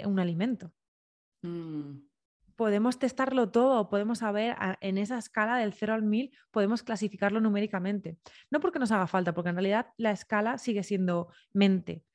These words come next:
Speaker 1: sigue siendo ego, pero a veces nos ayuda a los más racionales a entender y a cl-, y a, y a hacernos más claro esto.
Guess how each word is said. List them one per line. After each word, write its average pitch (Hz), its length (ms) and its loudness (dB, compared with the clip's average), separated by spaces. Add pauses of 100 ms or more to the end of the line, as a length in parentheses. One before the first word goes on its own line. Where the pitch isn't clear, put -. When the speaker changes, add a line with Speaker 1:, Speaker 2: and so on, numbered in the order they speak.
(160)
Speaker 1:
sigue 202 260 -2
siendo 185 520 0
ego, 180 340 -2 (340)
pero 233 180 4
a 220 60 4
veces 226 520 -2
nos 220 240 -2
ayuda 214 480 0
a 175 340 -6
los 185 320 -2
más 202 420 -2
racionales 208 800 -2 (380)
a 202 320 2
entender 190 840 2
y 208 120 -2
a 190 80 0
cl-, 190 180 -4
y 190 200 -2
a, 180 260 0 (580)
y 202 140 -2
a 202 60 4
hacernos 226 420 0
más 214 240 0
claro 190 340 0
esto. 165 380 -6